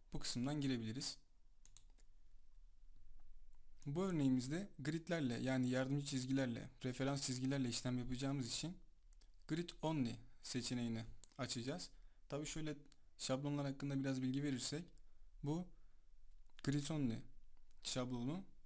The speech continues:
yardımcı çizgileri ekrana getirecek bir kısımdır. Beam, kiriş, two D trusses iki boyutlu makas, three D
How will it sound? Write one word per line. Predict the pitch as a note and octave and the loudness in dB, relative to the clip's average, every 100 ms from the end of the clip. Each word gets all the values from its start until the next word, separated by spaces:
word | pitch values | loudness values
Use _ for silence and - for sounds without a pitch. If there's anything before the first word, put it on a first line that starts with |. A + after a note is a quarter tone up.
| - - - - - | -14 -12 -12 -10 -6
yardımcı | C3+ B2+ C3 C#3+ D3+ | 0 2 4 2 0
çizgileri | C#3+ C3 B2+ B2+ B2+ A#2 - - - - | 0 2 2 4 2 0 -4 -14 -10 -8
ekrana | A#2 B2+ B2 | -4 -2 0
getirecek | A#2+ A#2 A#2+ A#2 A2+ - | 0 -2 -2 -2 -4 -6
bir | A2+ - | -8 -6
kısımdır. | - - A#2 A#2+ D3+ - - - - - - - | -4 -2 0 -2 -4 -8 -16 -18 -20 -20 -14 -2
Beam, | D3 B2+ D3+ - | 2 2 0 -4
kiriş, | - B2+ B2+ - - - - - - - - | 0 0 0 -4 -8 -16 -16 -18 -18 -14 -2
two | C#3+ C#3+ | 0 2
D | C#3 | 0
trusses | C#3 A#2+ - A2+ | 0 0 0 -2
iki | - B2+ | 0 0
boyutlu | A#2+ A#2 A#2+ | 0 -2 -2
makas, | A#2+ A2+ C#3 - - - - - | -2 -2 -2 -2 -4 -8 -16 -10
three | - B2+ B2 | -2 0 0
D | A2+ | -2